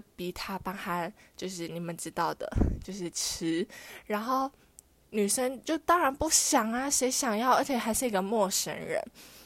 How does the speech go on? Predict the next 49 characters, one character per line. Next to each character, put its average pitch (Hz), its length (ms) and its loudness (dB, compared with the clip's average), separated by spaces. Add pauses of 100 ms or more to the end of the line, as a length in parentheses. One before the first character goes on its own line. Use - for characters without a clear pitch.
(160)
哦， 214 140 8
然 214 100 2
后 262 140 4
那 277 120 0
个 254 60 2
女 196 100 0
生 185 160 -4
还 202 120 -4
有 165 100 0
跟 180 140 -4
我 180 100 -4
说， 190 180 -6
她 202 200 -4
就 220 120 -4
说 190 480 2 (640)
她 214 180 -2
那 214 120 2
时 220 80 -4
候 196 80 2
脖 175 220 0
子 170 100 -6
被 190 160 -6
种 185 180 -8
了 170 80 -8
一 160 40 -10
个 175 140 -6
超 202 540 0 (140)
大 175 300 0
的 175 80 -8
草 - 460 -2
莓， - 260 -14
就 214 100 -4
是 247 180 0 (380)
遮 226 240 4
瑕 180 240 -2
都 185 100 -6
盖 196 200 -4
不 190 120 -14
到 180 180 -6
的 160 80 -8
那 165 120 -10
种， - 160 -10 (100)
所 220 220 -4
以 202 180 -2 (580)
反 202 140 4
正 233 80 0
她 233 120 -2
就 202 100 -4
是 202 320 0